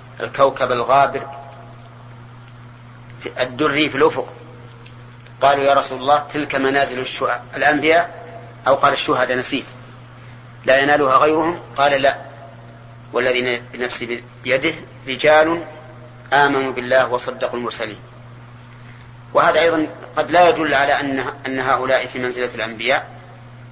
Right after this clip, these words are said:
بل يدل على أن الرسول بيّن أن هذه ليست منازل الأنبياء، بل منازل رجال آمنوا بالله وصدقوا المرسلين، وتكون منازل الأنبياء أعلى منها.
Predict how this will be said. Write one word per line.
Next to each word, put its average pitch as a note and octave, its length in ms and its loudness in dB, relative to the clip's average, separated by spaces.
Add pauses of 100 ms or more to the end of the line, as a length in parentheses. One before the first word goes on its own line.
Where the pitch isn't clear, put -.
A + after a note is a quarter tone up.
(460)
بل C3 160 -2
يدل C#3 240 0
على C3+ 160 4
أن C3+ 100 0
الرسول C3 260 -4
بيّن D3 300 2
أن C3+ 140 -2
هذه D3 380 0
ليست B2+ 300 0
منازل C3 260 -2
الأنبياء، C3 380 -2
بل C#3 160 -2
منازل D3+ 440 0 (220)
رجال C#3+ 440 2
آمنوا C#3 340 0
بالله B2 180 0
وصدقوا B2 340 -2
المرسلين، B2 480 -4 (640)
وتكون D#3 440 2
منازل D3+ 320 2
الأنبياء D3+ 720 0
أعلى C#3+ 220 2
منها. A#2 200 -10